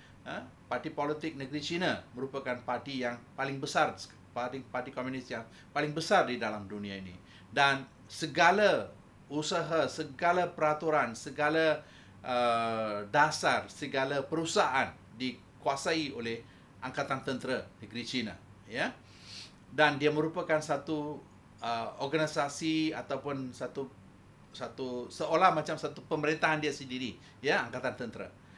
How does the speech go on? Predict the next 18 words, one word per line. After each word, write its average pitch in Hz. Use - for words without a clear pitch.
Dan 135
kita 160
lihat 165
di 147
banyak 151
negara 151
yang 151
lain, 170
dan 131
maaf 127
saya, 113
eh, 107
eh, 104
apa, -
Parti 135
Komunis 165
merupakan 151
satu 143